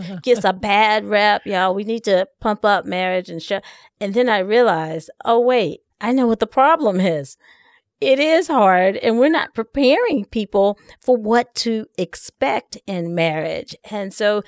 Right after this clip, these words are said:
Speaker 2: they don't know what they're getting into. All they got is Cinderella found Prince Charming or something like that.
Speaker 1: Mm-hmm.
Speaker 2: Um, and then they live happily ever after. And you don't see the rest of the picture. And we as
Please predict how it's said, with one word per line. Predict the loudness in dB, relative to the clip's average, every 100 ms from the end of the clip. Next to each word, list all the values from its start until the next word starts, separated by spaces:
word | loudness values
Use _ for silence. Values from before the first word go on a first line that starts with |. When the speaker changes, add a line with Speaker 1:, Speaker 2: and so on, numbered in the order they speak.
| _ _
Speaker 2:
they | 0 2
don't | 2 -2
know | -2 -2
what | -2 -2
they're | -6
getting | -4 -4 -2 -2
into. | -2 -4 -2 0
All | 0 0
they | 0 -2
got | -2 -2 -4
is | -8
Cinderella | -6 -2 0 2 0 0 0 -4 -10 -20 _ -2
found | 0 0 -2
Prince | -2 -4 -4 -6
Charming | -2 0 0 -2 -4 -6 -6
or | -8
something | -6 -6 -6 -8 -8
like | -10 -10
that. | -12 -10 -12 -10 -4
Speaker 1:
Mm-hmm. | -2 0
Speaker 2:
Um, | 0 -2 -2 -4 -8 _ _
and | -8 -6 -6
then | 0 0
they | 2 0
live | 0 -4
happily | -8 -14 -8 -4 -4
ever | -4 -10 -10
after. | -10 -10 -8 -8 -8 -12 -16 _
And | -12 -10 -8 -8
you | -10 -8
don't | -8 -8
see | -8 -8 -6
the | -4
rest | -2 -2 -4 -10 -12
of | -8
the | -6
picture. | -6 -6 -6
And | -4 -2 -2
we | -4 -4 -4 -4 -2
as | -2 -2 -6